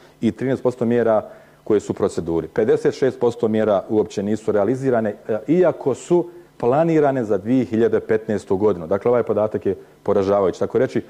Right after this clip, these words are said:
polovina mjera iz akcionog plana za petnaestu godinu nije uopće razmatrana.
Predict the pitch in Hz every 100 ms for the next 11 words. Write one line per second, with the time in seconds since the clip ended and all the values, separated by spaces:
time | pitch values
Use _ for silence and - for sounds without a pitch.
0 | - - 123 120 170 165 139 147 135 113
1 | 135 139 127 110 - 131 113 101 98 131
2 | 143 120 113 120 120 123 110 - 92 104
3 | 110 101 - 104 101 - 95 87 - 78
4 | - 73